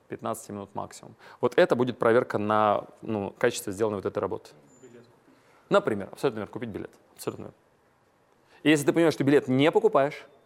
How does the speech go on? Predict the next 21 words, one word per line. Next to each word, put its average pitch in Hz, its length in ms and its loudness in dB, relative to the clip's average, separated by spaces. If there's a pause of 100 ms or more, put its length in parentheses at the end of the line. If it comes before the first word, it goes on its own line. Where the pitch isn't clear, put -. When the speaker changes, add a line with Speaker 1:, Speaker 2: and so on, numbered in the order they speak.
(240)
Speaker 1:
то 113 100 0
работа 113 260 2
сделана 117 240 -2
плохо. 98 280 -8 (1040)
Понятно, 98 320 -4
да? 143 140 -10 (1200)
Если 139 160 2
ты 170 60 2
понимаешь, 160 280 2
например, 131 200 0
что 117 100 -10
ты 147 120 0 (120)
решил 147 360 0
не 135 340 -2
создавать 143 420 0
филиал 127 240 0
в - 60 -6
Питере, 123 240 -6
тогда 120 240 0
микродействие 127 440 -4
какое? 127 300 -4